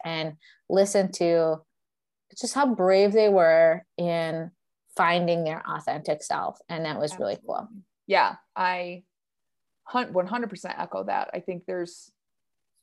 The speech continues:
Speaker 2: there's also so much power, and I think we all know this, but it's, it's when you have these weekends or these moments that you're, like,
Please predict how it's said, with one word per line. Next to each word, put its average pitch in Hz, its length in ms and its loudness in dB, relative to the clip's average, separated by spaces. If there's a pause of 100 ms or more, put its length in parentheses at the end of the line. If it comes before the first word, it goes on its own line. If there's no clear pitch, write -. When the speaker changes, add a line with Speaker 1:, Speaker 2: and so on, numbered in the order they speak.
(280)
Speaker 2:
there's 220 200 -4
also 214 360 0
so 196 300 -8
much 190 300 -10
power, 175 680 -4 (800)
and 262 140 -6
I 269 80 -2
think 277 180 -12
we 233 120 -6
all 180 140 -8
know 165 220 -10
this, 180 320 -6
but 190 120 -8
it's, 170 200 -12 (100)
it's 185 160 -12
when 220 160 -10
you 196 120 -8
have 175 220 -10
these 170 220 -14
weekends 165 480 -12 (320)
or 143 80 -8
these 165 220 -10
moments 160 520 -12
that 185 180 -8
you're, 175 220 -10
like, - 220 -16